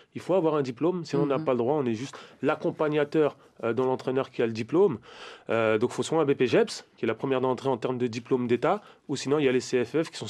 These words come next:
Speaker 1: qui est la première d'entrée, por-, porte d'entrée dans les diplômes des, des diplômes fédéraux. Ensuite, il y a la partie pédagogique, parce que beaucoup aujourd'hui de, d'éducateurs, dits éducateurs sportifs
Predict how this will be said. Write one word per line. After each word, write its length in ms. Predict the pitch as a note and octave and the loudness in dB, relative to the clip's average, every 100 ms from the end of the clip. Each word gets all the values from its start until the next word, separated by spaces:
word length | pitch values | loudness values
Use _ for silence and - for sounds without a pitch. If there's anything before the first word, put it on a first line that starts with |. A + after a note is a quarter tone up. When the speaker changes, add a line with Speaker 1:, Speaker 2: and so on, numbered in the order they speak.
| - | -10
Speaker 1:
qui 140 | - | -2
est 20 | C#3+ | 0
la 100 | C#3 | 0
première 300 | C3+ C3 B2 | -2 -2 0
d'entrée, 460 | B2 - C#3+ C3+ - | -2 0 2 2 0
por-, 180 | D#3+ C3 | -2 0
porte 180 | F#3 D3+ | 0 2
d'entrée 280 | C3+ B2+ | 0 0
dans 100 | F3 | 0
les 120 | C#3+ B2+ | 2 0
diplômes 460 | A#2+ D3+ D#3 C3+ | -2 0 2 2
des, 220 | B2 B2 | 2 0
des 160 | B2+ B2 | 0 -2
diplômes 340 | A#2 B2 D3 | -2 -2 -2
fédéraux. 420 | C#3+ B2+ A#2 G#2+ G#2 - - - - - | -2 0 2 0 -2 -8 -16 -18 -20 -6
Ensuite, 340 | A#2 - G3 | -4 -2 0
il 20 | |
y 40 | D#3 | 2
a 20 | |
la 80 | C#3 | 2
partie 300 | C#3+ - D#3+ | 0 -2 -4
pédagogique, 720 | D#3 D3 C#3+ D3+ D3 F3 - | 0 2 4 2 2 -2 -2
parce 160 | B2+ - | -4 -2
que 80 | |
beaucoup 460 | C#3 C3+ C#3+ F3 F3+ | -2 0 -2 0 2
aujourd'hui 460 | D3 C#3 C#3 D#3+ D#3 | 2 2 2 0 0
de, 300 | C3 B2 A#2+ | 4 4 4
d'éducateurs, 600 | C3 C3+ C3 C#3+ E3 C#3 | 2 0 0 2 2 0
dits 260 | C3 D#3+ | -2 0
éducateurs 540 | - C3+ C3+ C#3+ - C3+ | -2 -4 0 0 0 -2
sportifs 500 | - C#3 - E3 | -2 -4 -2 -6